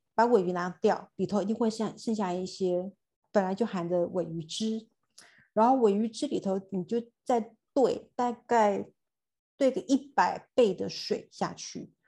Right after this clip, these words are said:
然后把它稀释之后，就可以，可以喂给猫喝了。因为里头有鲔鱼的味道，所以猫会觉得说：“哦，这个好香哦。”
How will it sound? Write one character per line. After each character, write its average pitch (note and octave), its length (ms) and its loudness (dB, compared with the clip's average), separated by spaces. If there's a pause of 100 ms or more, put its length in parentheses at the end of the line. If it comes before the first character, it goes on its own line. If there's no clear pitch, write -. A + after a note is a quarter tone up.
(180)
然 F#3+ 120 -2
后 G#3+ 80 0
把 G3 140 -4
它 D#3+ 100 -12
稀 G3 280 -8
释 - 380 -10 (240)
之 - 180 -4
后， G3 460 -2
就 A3 140 0
可 G#3 220 -10
以， - 100 -8
可 - 120 -4
以 F#3+ 60 2
喂 G3 160 -2
给 E3+ 120 -10
猫 E3+ 220 -8
喝 F3 240 -6
了。 - 280 -10 (520)
因 C#4 160 -2
为 D#4 120 2
里 G3 120 -2
头 G3 180 -6
有 G3 180 0
鲔 G3+ 140 0
鱼 E3 180 -8
的 F#3 120 -4
味 F#3+ 160 -2
道， F3 280 -6
所 - 160 -4
以 A3+ 40 -2
猫 A#3+ 220 0
会 B3 120 0
觉 E3+ 140 -4
得 E3+ 40 -4
说 G3 160 -6
：“哦， D#4 160 -2
这 D#4+ 60 -2
个 D#4 100 -8
好 F#3+ 160 -6
香 B3+ 320 -6
哦。” G3+ 140 -4